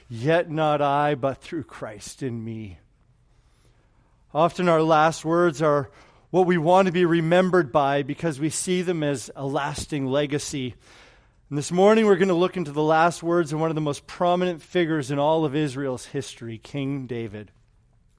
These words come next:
Now, the writers of Second Samuel and First Chronicles both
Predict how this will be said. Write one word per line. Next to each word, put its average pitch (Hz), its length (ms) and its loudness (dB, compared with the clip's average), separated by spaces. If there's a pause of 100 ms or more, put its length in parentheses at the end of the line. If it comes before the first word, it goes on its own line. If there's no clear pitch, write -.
(1040)
Now, 156 160 0
the 160 100 2
writers 180 480 6
of 147 140 0
Second 185 380 0
Samuel 180 600 2
and 147 120 -2
First - 300 -4
Chronicles 160 760 0
both 170 340 2